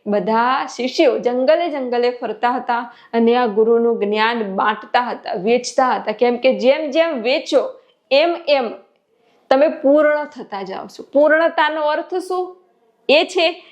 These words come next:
કે બધું ભેગું કરીને બેસી ગયા એટલે પૂર્ણ, બધું મળી ગયું એટલે પૂર્ણ થઈ ગયા? ના, પૂર્ણતાનો અર્થ છે કે ફેલાવો, ફેલાવો કરી દીધો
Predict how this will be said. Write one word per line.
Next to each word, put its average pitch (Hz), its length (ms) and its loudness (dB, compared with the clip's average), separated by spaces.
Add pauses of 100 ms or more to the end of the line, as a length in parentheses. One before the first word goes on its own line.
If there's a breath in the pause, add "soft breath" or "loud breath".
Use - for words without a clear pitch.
(100)
કે 320 60 4
બધું 277 300 2
ભેગું 262 300 2
કરીને 294 320 0
બેસી 285 380 0
ગયા 262 140 -4
એટલે 262 160 -2
પૂર્ણ, 269 400 -2
બધું 262 340 2
મળી 311 220 -2
ગયું 311 180 -2
એટલે 311 180 0
પૂર્ણ 277 400 0
થઈ 320 200 -6
ગયા? 277 260 -4
ના, 220 280 -4 (400 soft breath)
પૂર્ણતાનો 359 640 2
અર્થ 359 300 0
છે 359 380 -6
કે 339 60 0
ફેલાવો, 233 600 0 (720)
ફેલાવો 320 420 4
કરી 262 260 0
દીધો 202 420 -6